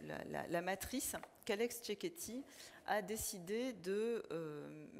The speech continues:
mettre en scène depuis, euh, deux mille quatorze. En effet, euh,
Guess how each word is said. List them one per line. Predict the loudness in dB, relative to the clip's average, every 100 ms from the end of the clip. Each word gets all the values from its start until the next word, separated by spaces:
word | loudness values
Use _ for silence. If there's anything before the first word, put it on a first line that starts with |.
| -12 0
mettre | 2 2 0
en | 0
scène | 4 4 4 0 -4 -2
depuis, | -4 -4 -4 -2 0
euh, | 0
deux | -2 -2
mille | 0 -2 2
quatorze. | 0 2 -2 -2 -6 -10 -20 _ _ _ _ _ _ -4 -4 -6 -12 -2
En | 2 6
effet, | 6 8 8 8 4 2
euh, | 2 2 2 0 0 -2